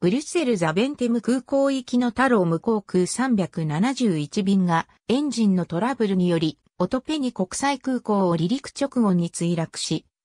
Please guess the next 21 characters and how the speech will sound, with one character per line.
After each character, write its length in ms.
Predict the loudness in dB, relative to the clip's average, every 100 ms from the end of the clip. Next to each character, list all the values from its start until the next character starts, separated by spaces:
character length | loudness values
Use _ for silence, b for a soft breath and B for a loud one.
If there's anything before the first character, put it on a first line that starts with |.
| -2
乗 260 | 2 2
員 160 | 0 -2
乗 240 | -2 -2
客 300 | -2 -4 -2
六 240 | -4 -4 -4
十 240 | -2 -2
人 240 | -2 -2 -2
全 200 | -2 0
員 240 | 2 2
が 120 | 0 -4
死 200 | -6 -4
亡 180 | -4
し 140 | -4 -4
た 240 | -2 -4 _ _ 0
航 220 | 0 2
空 260 | 0 -2
事 120 | -2 -2
故 140 | -2
で 160 | -2 -2
あ 140 | -2
る。 160 | -4